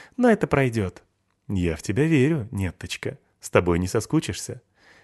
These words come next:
"Чмоки, Эльчонок, увидимся". Нарисованная девица исчезла со звуком лопнувшего пузырька. Нерисованная осталась. Я мрачно смотрел на это представление, не зная, как реагировать.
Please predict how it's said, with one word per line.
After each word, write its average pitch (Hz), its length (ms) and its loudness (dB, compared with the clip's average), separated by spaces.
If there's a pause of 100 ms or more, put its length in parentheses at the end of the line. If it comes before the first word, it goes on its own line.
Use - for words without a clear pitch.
(160)
"Чмоки, 254 400 4
Эльчонок, 156 580 0 (120)
увидимся". 180 600 2 (600)
Нарисованная 101 600 0
девица 107 440 -4
исчезла 110 480 -2 (260)
со - 180 -2
звуком 120 400 0
лопнувшего 107 540 -2
пузырька. 101 580 -2 (460)
Нерисованная 101 800 2
осталась. - 640 -6 (680)
Я 117 160 2
мрачно 135 320 4
смотрел 131 400 4
на 123 60 2
это 123 180 0
представление, 117 840 2
не 104 160 2
зная, 110 360 2
как 113 200 -2
реагировать. 104 720 -2